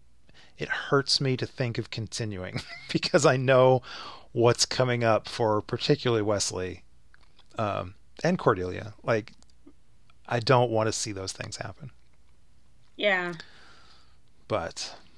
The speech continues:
Speaker 1: anyways, that's where the great performances come from. <sighs> So, all right. So we already talked about the themes of this. We're not the same people we were in high school. Pyramid schemes are evil.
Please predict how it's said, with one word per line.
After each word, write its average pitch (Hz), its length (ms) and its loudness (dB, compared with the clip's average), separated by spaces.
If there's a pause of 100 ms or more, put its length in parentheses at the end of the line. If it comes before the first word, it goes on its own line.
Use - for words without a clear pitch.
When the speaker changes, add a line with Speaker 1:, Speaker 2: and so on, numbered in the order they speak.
(1200)
Speaker 1:
anyways, 92 560 -8
that's 123 180 6
where 147 80 10
the 135 80 6
great 139 260 6
performances 135 540 2
come 92 220 -8
from. 95 300 -10 (1800)
<sighs> - 60 -14 (580)
So, 117 800 2 (960)
all 127 140 6
right. 98 120 0 (100)
So 156 260 8
we 156 120 8
already 156 160 8
talked 127 220 2
about 113 140 0
the 104 80 -2
themes 101 280 -10
of 95 60 -12
this. 95 440 -6 (120)
We're 113 80 -6
not 110 140 -2
the - 60 -16
same 104 160 -8
people 107 240 -8
we 101 60 -6
were 104 120 -6
in 98 80 -8
high 92 140 -10
school. 92 360 -8
Pyramid 98 320 -10
schemes 95 320 -10
are 101 80 -10
evil. 92 340 -12